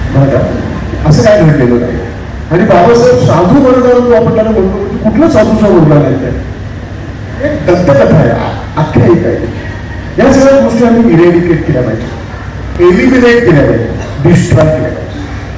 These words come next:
म्हणून मला असं वाटतं की आम्ही बौद्ध आहोत, वादच नाही,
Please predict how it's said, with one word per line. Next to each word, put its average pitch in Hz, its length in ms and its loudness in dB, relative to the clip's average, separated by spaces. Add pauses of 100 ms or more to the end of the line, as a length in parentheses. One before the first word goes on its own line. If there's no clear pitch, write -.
(540)
म्हणून 175 200 4
मला 214 180 4
असं 208 160 2
वाटतं 202 240 0
की 208 340 -4 (1300)
आम्ही 156 200 2
बौद्ध 190 280 4
आहोत, 165 340 2 (1600)
वादच 180 400 4
नाही, 127 100 2